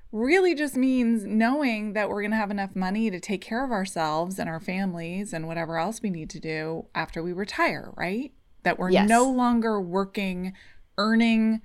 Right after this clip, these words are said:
Speaker 1: the cash dollar money that comes into our bank account every two weeks, every month, every whatever. How will we live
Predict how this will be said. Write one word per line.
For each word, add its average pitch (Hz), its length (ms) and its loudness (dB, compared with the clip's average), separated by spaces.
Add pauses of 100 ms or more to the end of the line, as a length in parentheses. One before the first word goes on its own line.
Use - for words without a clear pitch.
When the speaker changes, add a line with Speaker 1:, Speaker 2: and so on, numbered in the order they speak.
(420)
Speaker 1:
the 180 80 -4
cash 220 440 2
dollar 190 320 2
money 180 560 -4
that 160 120 -6
comes 190 280 -2
into 180 200 -4
our 165 140 -2
bank 165 220 -6
account 160 480 -4
every 160 200 -4
two 185 220 -6
weeks, 285 320 -6
every 165 220 -6
month, 226 340 0
every 165 300 -4
whatever. 160 480 -4 (160)
How 226 400 -4
will 214 240 4
we 196 160 0
live - 340 -6